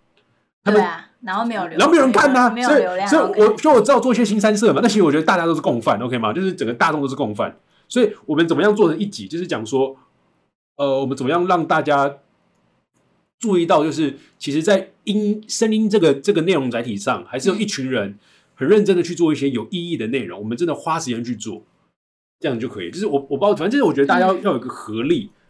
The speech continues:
Speaker 1: 而不只是大家都围成一圈互相介绍。因为如果他，他整个活动的定位是要出圈的话，
Speaker 2: 嗯，嗯，嗯。
Speaker 1: 呃，是让更多人去接受到有这样子的一个声音内容的载体的话，我觉得这件事情是重要，要有个合力。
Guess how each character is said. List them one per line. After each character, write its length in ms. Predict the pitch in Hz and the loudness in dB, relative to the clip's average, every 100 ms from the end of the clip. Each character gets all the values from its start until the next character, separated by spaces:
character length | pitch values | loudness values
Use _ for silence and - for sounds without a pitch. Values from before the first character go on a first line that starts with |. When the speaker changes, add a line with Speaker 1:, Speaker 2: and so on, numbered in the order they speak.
| _ - | _ -8
Speaker 1:
而 80 | 165 | -4
不 80 | |
只 80 | 196 | -4
是 80 | 185 | -2
大 120 | 180 | -2
家 60 | 175 | 0
都 140 | 185 170 | 0 -2
围 160 | 123 | -2
成 100 | 139 | -2
一 80 | 147 | -4
圈 160 | 170 147 | -4 -4
互 140 | 160 | -2
相 180 | 139 131 | -2 -4
介 200 | 127 117 | -8 -8
绍。 340 | - 92 78 _ _ _ _ _ _ _ _ | -8 -10 -12 _ _ _ _ _ _ _ _
因 100 | - | -4
为 60 | 220 | -2
如 60 | 208 | 0
果 80 | 147 | -2
他， 60 | |
他 260 | 160 - 190 - _ _ | -4 -6 -6 -10 _ _
整 120 | - | -8
个 120 | 113 110 | -8 -4
活 160 | 110 | -4
动 140 | 160 139 | -4 -4
的 100 | 107 | -4
定 240 | 107 135 | -4 -4
位 100 | 131 | -4
是 140 | 120 | -6
要 100 | 127 | -8
出 240 | 120 - 107 | -8 -8 -10
圈 240 | - 104 | -8 -10
的 100 | 92 | -12
话， 280 | 85 92 - _ _ _ _ | -12 -12 -12 _ _ _ _
Speaker 2:
嗯， 400 | 254 214 - 240 | -10 -10 -14 -18
嗯， 200 | 208 180 - | -20 -18 -14
嗯。 100 | 120 | -12
Speaker 1:
呃， 60 | 104 | -6
是 100 | 180 | -4
让 100 | 180 | 0
更 160 | 190 | 2
多 120 | 170 | 2
人 80 | 147 | 0
去 60 | 143 | -4
接 160 | 143 | -8
受 180 | 131 139 | -6 -4
到 160 | 135 120 | -2 -4
有 60 | 98 | -4
这 100 | 151 | -6
样 100 | 117 | -6
子 100 | 104 | -8
的 120 | 107 | -8
一 20 | |
个 80 | 104 | -6
声 160 | 110 | -8
音 160 | 117 120 - | -10 -12 -10
内 120 | 165 147 | -6 -4
容 120 | 104 | -6
的 80 | 104 | -8
载 200 | 101 110 | -8 -8
体 160 | 110 | -10
的 100 | 87 | -10
话， 160 | 101 92 | -8 -8
我 120 | 95 | -8
觉 100 | 101 | -12
得 40 | |
这 60 | 110 | -10
件 80 | 127 | -12
事 100 | 117 | -12
情 160 | 104 | -12
是 80 | 101 | -12
重 180 | 101 87 | -14 -14
要， 180 | 90 - | -16 -12
要 80 | 170 | -10
有 60 | - | -10
个 60 | |
合 220 | - 82 | -14 -14
力。 160 | - | -14